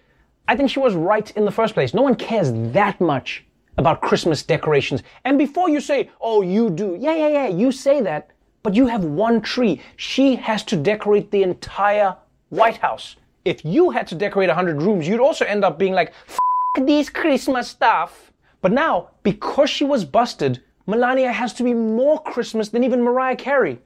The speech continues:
"Are you happy, people, now? It looks like Christmas threw up all over my house." And you can tell this thing got to her because she definitely went more traditional this year with the decorations.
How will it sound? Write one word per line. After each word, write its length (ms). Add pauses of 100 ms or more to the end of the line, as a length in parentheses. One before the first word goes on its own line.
"Are 140
you 160
happy, 400
people, 360
now? 460 (120)
It 100
looks 220
like 180
Christmas 520 (140)
threw 180
up 220
all 180
over 240
my 200
house." 500 (300)
And 100
you 80
can 100
tell 220
this 100
thing 140
got 200
to 80
her 60
because 220
she 140
definitely 400
went 160
more 120
traditional 540
this 160
year 80
with 140
the 60
decorations. 680